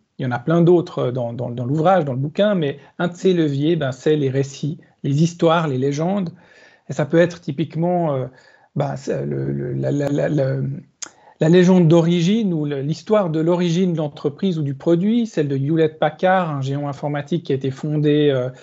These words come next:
dans un garage à Palo Alto, ou l'histoire des fondateurs, par exemple ceux d'Oracle, qui sont tombés dans les années soixante-dix sur un document,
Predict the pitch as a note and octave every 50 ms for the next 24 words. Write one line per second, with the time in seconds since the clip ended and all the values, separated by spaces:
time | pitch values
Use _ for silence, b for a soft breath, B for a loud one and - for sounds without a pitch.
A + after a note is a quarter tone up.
0 | B B B B B - E3 C#3+ E3 D#3 D3+ D#3 D#3+ D3+ D#3 D#3 D3 D3 C3+ C#3
1 | C#3 C#3+ D3 D3 D3+ E3 F#3 F3+ - - G#3 G#3+ G#3+ A3 G#3+ A3 B B B B
2 | B E3 D3+ E3 F#3+ F#3 - G3+ G3 F3 E3 E3 D3+ - - E3 D#3+ F3+ G3 G3
3 | - A3+ A3+ A#3 A3+ G3 - - D3 C#3+ C3+ C#3+ D3 D#3 D3 D3 - - - D3+
4 | D3+ E3 D#3+ E3 F#3+ G3+ G3+ - - - - D#3+ C#3 - D3+ C3+ C#3 D#3 D3+ D3
5 | D3 D#3 D#3+ D#3 D#3 D3 C#3 C3 C#3 C#3+ C#3+ D3 C#3 C#3 E3 D3+ D#3 - D#3 D3+
6 | C#3+ C#3+ D#3 D#3 D3 - - - D3 C3 B2+ C3 C3 C#3+ C#3 - - D#3+ D#3+ D#3
7 | D#3 D3+ D3+ D3+